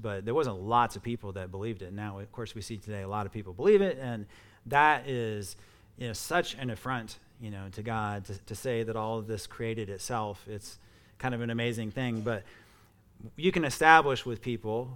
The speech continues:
uh, and often missionaries will do that. You know, there's a creation. We have to talk about how did it get here now, and that's the question.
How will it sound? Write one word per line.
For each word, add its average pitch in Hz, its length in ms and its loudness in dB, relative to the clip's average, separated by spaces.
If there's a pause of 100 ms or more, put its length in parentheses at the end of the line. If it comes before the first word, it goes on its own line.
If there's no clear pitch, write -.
(120)
uh, 113 220 -6
and 113 120 -4
often 117 400 0
missionaries 117 600 -4
will 98 100 -6
do 147 220 -2
that. 101 400 -2 (480)
You 113 100 -6
know, 98 120 -8
there's 135 280 2
a 143 60 -6
creation. 135 500 -2
We 107 120 -8
have 110 220 -4
to 110 60 -14
talk 101 240 -6
about 101 180 -6
how 107 200 -4
did 104 100 -8
it 98 140 -8
get 117 160 -6
here 117 180 -10
now, 95 280 -16 (520)
and 101 100 -10
that's 101 220 -6
the - 80 -14
question. - 380 -10